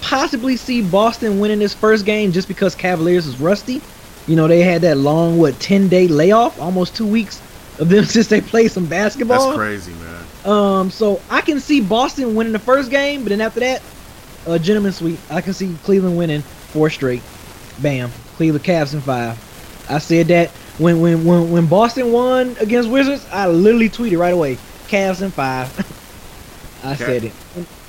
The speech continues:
Speaker 2: Uh, yeah, what? What's up?
Speaker 1: No, I was just saying, and then people had the nerves to say, they say, people was telling me, "Oh, Celtics gonna win in six, Celtics gonna win in seven,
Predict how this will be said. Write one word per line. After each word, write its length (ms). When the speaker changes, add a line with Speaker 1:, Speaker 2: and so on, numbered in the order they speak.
Speaker 2:
Uh, 300
yeah, 140
what? 180
What's 160
up? 160
Speaker 1:
No, 80
I 40
was 100
just 100
saying, 240
and 100
then 120
people 240
had 160
the 40
nerves 360
to 100
say, 440
they 140
say, 360
people 160
was 120
telling 180
me, 120
"Oh, 80
Celtics 440
gonna 160
win 180
in 100
six, 420
Celtics 280
gonna 160
win 160
in 60
seven, 600